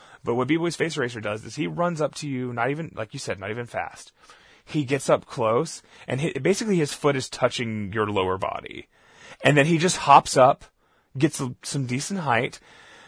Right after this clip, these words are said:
full extension, and just puts his feet against your face, and then rides you all the way down to the floor. Like, <laughs> he just,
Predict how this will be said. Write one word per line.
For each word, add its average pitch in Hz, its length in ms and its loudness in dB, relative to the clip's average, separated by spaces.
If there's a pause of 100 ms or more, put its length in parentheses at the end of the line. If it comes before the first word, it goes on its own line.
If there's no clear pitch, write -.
(280)
full 196 360 8
extension, 160 680 2 (100)
and 156 240 2
just 156 240 0
puts 190 220 0
his 196 120 -4
feet 175 260 0
against 151 340 0
your 139 100 2
face, 123 560 0 (320)
and 151 180 6
then 127 300 2
rides 127 460 8
you 131 160 0
all 123 200 8
the 127 80 2
way 123 200 4
down 113 320 0
to 110 80 -8
the - 80 -10
floor. - 520 -10 (520)
Like, 156 180 6
<laughs> - 560 -8
he - 200 6
just, - 440 4